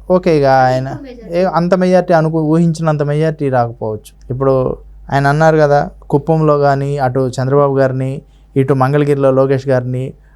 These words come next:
అటు పిఠాపురంలో ఒక పవన్ కళ్యాణ్ గారిని, ఉమ్, ఓడిస్తానని, మ-, భారీ మెజారిటీ కూడా రాదని, ముగ్గురికి కలిపితే అంత మెజారిటీ జగన్కి వస్తుందని చాలా సోషల్ మీడియాలో అన్నారు. అసలు ఈ మూడు మెజారిటీలు కలిపితే మీరే ఆశ్చర్యపోతారు, ఈ మూడు చోట్ల వచ్చే మెజారిటీలు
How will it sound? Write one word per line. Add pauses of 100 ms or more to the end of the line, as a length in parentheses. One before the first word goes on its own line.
(120)
అటు
పిఠాపురంలో
ఒక
పవన్
కళ్యాణ్
గారిని, (160)
ఉమ్,
ఓడిస్తానని,
మ-,
భారీ
మెజారిటీ
కూడా
రాదని, (420)
ముగ్గురికి
కలిపితే
అంత
మెజారిటీ
జగన్కి
వస్తుందని (100)
చాలా
సోషల్
మీడియాలో
అన్నారు. (720)
అసలు
ఈ
మూడు
మెజారిటీలు
కలిపితే (200)
మీరే
ఆశ్చర్యపోతారు, (460)
ఈ
మూడు
చోట్ల
వచ్చే
మెజారిటీలు